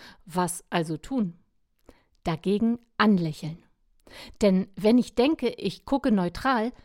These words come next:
dann ist dem ja laut der Beweisfotos überhaupt nicht so. Daher versuche ich nun häufiger daran zu denken, die Mundwinkel bewusst ein kleines bisschen nach oben zu ziehen.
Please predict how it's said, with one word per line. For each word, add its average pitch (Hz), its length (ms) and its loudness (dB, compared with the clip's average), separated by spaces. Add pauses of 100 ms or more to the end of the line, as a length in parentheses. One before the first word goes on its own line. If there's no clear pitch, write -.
(220)
dann 208 140 2
ist - 260 -2
dem 294 160 4
ja 190 160 2
laut 165 240 -2
der 170 100 0
Beweisfotos 156 720 -4
überhaupt 165 320 -6
nicht 170 220 -6
so. 156 160 -10 (1000)
Daher 202 320 0
versuche 208 480 -6
ich - 180 -8
nun 240 320 2
häufiger 202 440 -2
daran 185 320 -2
zu 180 160 -8
denken, 175 400 -4 (400)
die 170 80 -4
Mundwinkel 240 640 0
bewusst 190 560 -6 (100)
ein 196 240 -2
kleines 302 600 -2
bisschen 220 360 -4
nach 202 160 -4
oben 165 320 -4
zu 160 140 -12
ziehen. 165 360 -10